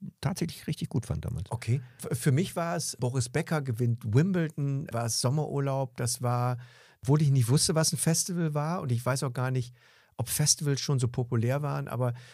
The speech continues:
Speaker 2: das hatte so einen, so einen Festival-Charakter für mich und es war, es war Wärme, es war Sonnenstrahlen und ich war verliebt in Linnea, hieß sie. So,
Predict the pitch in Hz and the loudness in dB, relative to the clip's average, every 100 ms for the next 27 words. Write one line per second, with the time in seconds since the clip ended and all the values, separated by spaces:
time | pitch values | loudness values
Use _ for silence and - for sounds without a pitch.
0 | - 120 143 151 131 131 123 123 117 - | 2 2 4 2 2 2 2 2 2 2
1 | 127 - 107 104 - 104 104 - 113 - | 2 2 2 0 2 0 0 -4 -6 -4
2 | 113 113 - 110 110 107 113 113 113 - | -6 -6 -6 -2 -2 0 0 2 -2 -6
3 | _ - 110 117 120 101 107 104 101 113 | _ -6 -2 0 -2 0 2 2 0 -4
4 | 107 - 104 101 - 113 107 117 117 - | -6 -2 -2 -2 -4 -2 0 2 0 -2
5 | - 104 98 98 98 98 _ _ _ _ | -4 -4 -2 -2 -4 -8 _ _ _ _
6 | _ _ _ _ - 113 104 107 - 110 | _ _ _ _ 2 2 2 0 0 -2
7 | 95 110 - 117 104 120 113 139 135 151 | 0 -4 -4 -4 -2 2 4 4 2 2
8 | 104 95 92 95 - 92 90 _ _ _ | 2 0 0 -4 -6 -8 -10 _ _ _
9 | - 110 | 2 2